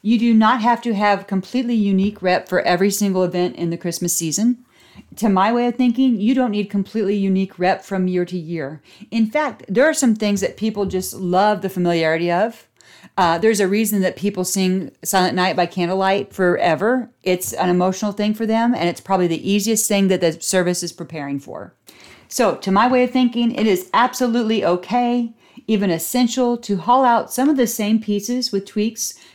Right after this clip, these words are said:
for your holiday events, or to have a traditional one that you do at the close of a concert every year. Um, I remember one of my gigs, gosh, twenty years ago, this group, this chorale, always sang the same song at the end,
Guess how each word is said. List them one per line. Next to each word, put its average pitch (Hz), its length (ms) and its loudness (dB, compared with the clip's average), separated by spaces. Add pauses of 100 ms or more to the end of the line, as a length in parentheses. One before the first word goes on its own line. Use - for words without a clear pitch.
for 196 100 0
your 190 120 4
holiday 180 320 2
events, 180 580 -2 (320)
or 233 280 4
to 233 220 0
have 202 320 0
a 165 260 -4
traditional 233 680 0
one 208 400 2
that 202 120 2
you 196 160 2
do 185 320 2
at 160 120 -2
the - 260 -10
close 220 260 -2
of 196 60 -4
a 190 60 -2
concert 180 600 -6
every 175 300 0
year. 214 480 -4 (400)
Um, 165 320 2
I 190 80 -4
remember 190 320 2
one 180 160 -2
of 180 40 0
my 175 120 0
gigs, 180 420 -4 (300)
gosh, 156 440 -2
twenty 208 240 -2
years 180 260 0
ago, 165 460 -2 (580)
this 202 280 0
group, 214 360 2
this 208 140 0
chorale, 190 760 0
always 226 540 2
sang 202 300 0
the 180 80 0
same 180 280 0
song 170 300 0
at 165 60 -4
the - 160 -4
end, 233 380 2